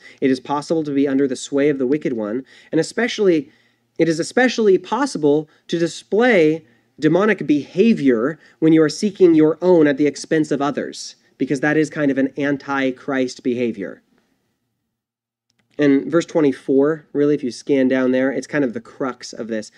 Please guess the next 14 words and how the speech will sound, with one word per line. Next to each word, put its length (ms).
"Let 160
no 140
one 100
seek 260
his 160
own, 180
but 120
each 240
one 100
the 140
other 120
well, 260
other's 280
well-being." 460